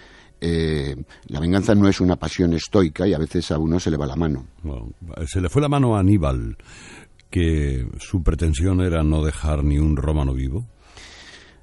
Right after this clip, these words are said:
Speaker 1: Bueno, Aníbal tenía un designio y Aníbal fue grande por e-, por ese designio, por la promesa que le hizo a su padre cuando era un niño de,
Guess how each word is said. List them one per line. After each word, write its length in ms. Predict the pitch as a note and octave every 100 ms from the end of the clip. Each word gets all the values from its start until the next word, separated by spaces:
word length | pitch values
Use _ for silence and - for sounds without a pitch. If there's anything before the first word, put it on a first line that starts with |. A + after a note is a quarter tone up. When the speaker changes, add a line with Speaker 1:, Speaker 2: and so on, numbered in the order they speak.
| -
Speaker 1:
Bueno, 520 | - F#2 G#2 G2+ A2+ -
Aníbal 840 | E2+ E2+ F#2 F2+ G2+ G2 F2+ D#2+
tenía 320 | - F2 F#2
un 120 | F#2+ F2+
designio 520 | F#2 A2+ F#2 F#2+ G#2
y 100 | G2+
Aníbal 240 | G2+ G#2+
fue 180 | - G2+
grande 320 | F2 F#2 F#2 F#2+
por 160 | E2
e-, 180 | E2 D#2+
por 220 | - D#2+
ese 160 | D#2+ E2
designio, 560 | D2+ - A2 E2+ D2+
por 360 | C2+ D2 C#2+ C#2+
la 240 | C#2 C#2 C2 _
promesa 540 | - D2+ F#2+ - D#2+
que 80 | C#2+
le 80 | D#2
hizo 320 | D2+ D#2 C#2+
a 120 | C#2+
su 140 | C#2 D2
padre 340 | - E2 D#2
cuando 280 | D2 D2+ D2+
era 100 | D2+
un 140 | D2+
niño 340 | D#2 E2 D2+ C#2+
de, 240 | C#2